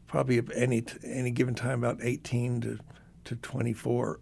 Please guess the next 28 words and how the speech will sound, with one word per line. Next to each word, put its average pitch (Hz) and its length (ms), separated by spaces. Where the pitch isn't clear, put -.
majors 110 600
in 107 160
the 104 260
painting 110 520
and, 98 160
and 104 220
sculpture - 560
and, - 180
and, - 300
uh, - 160
drawing 101 380
and 98 80
all. - 140
So - 120
we 127 140
had 113 200
three - 200
faculty 107 460
over 104 100
there, 110 200
but 107 140
we 143 260
had 156 180
at 104 100
one 113 200
point - 340
five 120 440
photography - 840